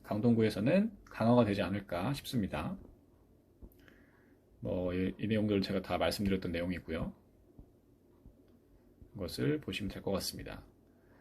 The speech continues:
엔지니어링 복합단지가 위에서 말씀드렸었죠. 예, 지역 발전 구성도도 한번 참고를 해보시고, 예, 어쨌든 오늘은, 네, 준-, 둔촌주공 재건축 공사 중단으로 인해서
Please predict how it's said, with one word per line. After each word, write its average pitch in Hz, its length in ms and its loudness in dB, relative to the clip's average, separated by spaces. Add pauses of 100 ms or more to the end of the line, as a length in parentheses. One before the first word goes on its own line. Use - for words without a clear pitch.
(500)
엔지니어링 104 380 0
복합단지가 104 920 -2 (1200)
위에서 95 280 0
말씀드렸었죠. 90 800 -4 (840)
예, 104 180 -12
지역 - 340 -2
발전 95 280 -2
구성도도 95 360 0
한번 95 340 2
참고를 113 300 0
해보시고, 123 440 -2 (1300)
예, 131 40 8
어쨌든 147 300 8
오늘은, 196 680 10
네, 107 160 4
준-, 151 340 4 (120)
둔촌주공 175 880 8
재건축 135 720 4
공사 120 360 6
중단으로 117 520 6
인해서 143 600 6